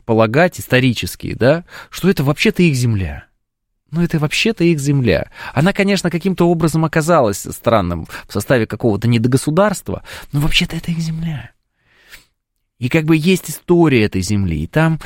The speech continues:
как бы понятно, почему вот поляк, например, может за неё кусаться, да? Почему за неё француз может кусаться, вообще непонятно. Ему всё равно. Ему всё равно.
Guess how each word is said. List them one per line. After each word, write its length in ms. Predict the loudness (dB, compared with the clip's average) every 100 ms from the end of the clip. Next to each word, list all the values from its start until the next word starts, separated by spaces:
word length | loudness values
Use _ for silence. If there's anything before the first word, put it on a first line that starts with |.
| -16 -8
как 160 | -4
бы 80 | -2
понятно, 500 | 0 2 4 2 0
почему 460 | -2 -2 0 2 2
вот 220 | 2 0
поляк, 420 | 0 2 2 0
например, 400 | -2 0 2 2
может 300 | 2 0 0
за 100 | 2
неё 320 | 4 6 4
кусаться, 560 | 2 -2 0 -2 -4 -18 _ _
да? 280 | 0 0 -2 _
Почему 240 | -4 -2
за 100 | 2
неё 100 | 2
француз 440 | 2 -2 0 -2 0
может 240 | -2 -2
кусаться, 380 | -4 -2 -2 -2
вообще 240 | -2 -2
непонятно. 520 | -4 -4 -6 -6 -10 -10
Ему 240 | -4 -2 -2
всё 160 | 0
равно. 320 | 2 2 -2 -10 _ _ _ _ _ -4
Ему 180 | -2 0
всё 160 | 0
равно. 300 | 0 -2 -6